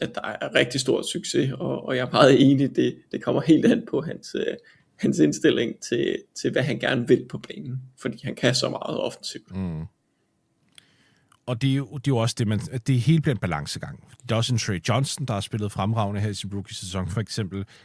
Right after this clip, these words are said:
Speaker 2: Man skal finde ud af, hvordan man balancerer ham med Trey. Der er Bob Carrington også, som der har været meget på bolden.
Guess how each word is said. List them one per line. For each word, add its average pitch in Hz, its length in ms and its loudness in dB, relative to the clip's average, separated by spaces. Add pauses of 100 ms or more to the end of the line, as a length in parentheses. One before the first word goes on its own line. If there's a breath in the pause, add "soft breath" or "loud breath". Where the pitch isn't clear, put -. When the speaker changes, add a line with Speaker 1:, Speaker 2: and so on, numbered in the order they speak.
Speaker 2:
Man 98 120 -2
skal - 160 -6
finde 92 200 -4
ud 87 120 -2
af, 85 160 -4
hvordan 80 260 -8
man 85 120 -4
balancerer 76 520 -8
ham 95 300 -4
med 123 140 2
Trey. 110 400 -2 (380 soft breath)
Der - 60 4
er 90 60 2
Bob 85 240 -4
Carrington 113 600 -2
også, 123 320 -4
som 92 240 -6
der 80 100 -6
har 90 120 -6
været 80 160 -6
meget 85 200 -4
på 123 180 0
bolden. 104 480 -4